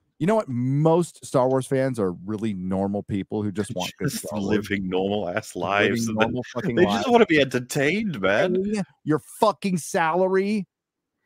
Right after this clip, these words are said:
Speaker 1: with, with some living pay to paycheck and the one brief moment,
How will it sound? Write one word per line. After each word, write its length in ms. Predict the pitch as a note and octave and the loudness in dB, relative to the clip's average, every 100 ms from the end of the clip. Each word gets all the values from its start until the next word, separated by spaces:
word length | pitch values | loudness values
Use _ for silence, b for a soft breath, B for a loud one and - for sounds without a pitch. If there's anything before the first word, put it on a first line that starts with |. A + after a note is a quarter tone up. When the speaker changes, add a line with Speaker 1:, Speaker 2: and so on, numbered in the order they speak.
| _ _ | _ _
Speaker 1:
with, 280 | - D#3 - | -2 -2 -2
with 240 | E3+ D3+ - - | -2 -2 -2 -6
some 300 | - D#3+ E3 | -2 -2 0
living 260 | D#3+ D#3 C3+ | 0 2 0
pay 200 | D3 D3+ | -2 -2
to 60 | |
paycheck 480 | C#3+ C#3+ C#3+ D#3+ D3+ | -2 -2 0 0 -2
and 120 | D3+ | 0
the 120 | C3+ A#2+ | 0 -2
one 420 | G#2+ B2+ D3+ D3+ | -2 -2 -2 -2
brief 420 | A#2 A#2+ F3 D#3+ - | -8 -6 -6 -6 -4
moment, 500 | C#3+ D3 D#3 D3+ | 0 2 2 0